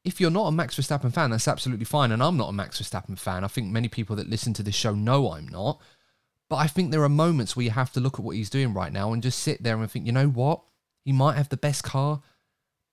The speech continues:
but, and, and some people may not agree with this, but this is the best Formula One driver in the world right now, and he's showing why that is the case.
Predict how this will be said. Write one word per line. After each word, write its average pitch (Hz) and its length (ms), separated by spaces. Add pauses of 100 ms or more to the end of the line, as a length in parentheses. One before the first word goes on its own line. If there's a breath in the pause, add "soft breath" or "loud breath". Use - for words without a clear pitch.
but, 135 120 (420)
and, 143 200
and 143 160
some 156 180
people 147 220
may 147 80
not 143 100
agree 147 220
with 131 100
this, 113 140
but - 260
this 170 220
is 175 80
the - 120
best 127 380
Formula 139 320
One 139 140
driver 139 340
in 151 60
the 147 80
world 160 300
right 101 160
now, 98 180
and 127 160
he's 147 100
showing 127 640
why 120 280
that 117 160
is 120 160
the 131 80
case. 143 500